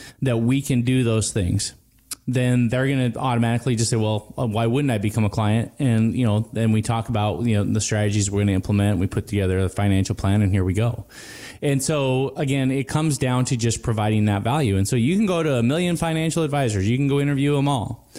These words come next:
And again, I hope you call us, and I hope you talk to us. But bottom line is, is if we can show you that we can provide value, if we can show you that we can do it better, that we can provide you better strategies, better returns, less risk,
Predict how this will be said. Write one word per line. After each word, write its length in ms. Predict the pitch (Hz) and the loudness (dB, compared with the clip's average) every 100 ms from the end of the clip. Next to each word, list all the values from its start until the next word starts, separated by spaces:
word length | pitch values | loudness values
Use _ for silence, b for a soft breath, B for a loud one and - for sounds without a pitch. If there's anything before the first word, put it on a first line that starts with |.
| B B B B | B B B B
And 480 | 139 131 127 127 127 | -2 0 0 0 0
again, 300 | 131 131 120 | 0 0 2
I 80 | 127 | 2
hope 180 | 135 131 | 0 0
you 80 | |
call 300 | 120 135 127 | -2 -2 0
us, 220 | 135 151 139 | 0 -2 0
and 60 | |
I 60 | 117 | 0
hope 160 | 123 | 0
you 80 | 127 | 0
talk 240 | 120 127 123 | 0 -2 0
to 80 | 143 | -2
us. 260 | 120 107 - | 0 -4 -4
But 360 | 127 117 - B B B - | -2 -2 -4 B B B -4
bottom 260 | 131 139 | -2 2
line 220 | 135 131 131 | 2 2 2
is, 240 | 139 151 | 2 0
is 140 | 131 | 0
if 120 | 117 110 | 0 0
we 140 | 139 | -2
can 180 | 151 156 | 0 -2
show 260 | 139 143 | 0 0
you 280 | 131 123 120 | 2 2 2
that 100 | 120 | 2
we 140 | 107 113 | 0 0
can 160 | 117 | 0
provide 420 | 104 120 117 123 | 0 0 0 -2
value, 380 | 113 92 85 101 135 - _ - - | 0 0 2 0 -2 -8 _ -14 -4
if 80 | 123 | 0
we 80 | 123 | 0
can 180 | 131 | 2
show 180 | 131 135 | 0 0
you 140 | 123 120 | 0 0
that 100 | 104 | 0
we 180 | 104 120 | 0 0
can 180 | 131 | 0
do 140 | 117 117 | 2 0
it 140 | 110 | -2
better, 260 | 110 107 113 | -2 0 2
that 100 | 104 | 0
we 120 | 107 | 0
can 140 | 117 | -2
provide 360 | 107 110 110 110 | -2 0 0 2
you 80 | 107 | 0
better 380 | 95 113 117 120 | 0 0 0 -2
strategies, 840 | - 117 110 107 104 107 107 - B B B B | -2 0 0 0 0 0 0 -2 B B B B
better 240 | - 123 131 | -2 0 2
returns, 680 | 123 - 95 80 82 - - | 0 -2 0 0 -2 -6 -6
less 380 | 113 131 120 | -2 0 -2
risk, 480 | 98 87 - - - | -2 -2 0 -4 -8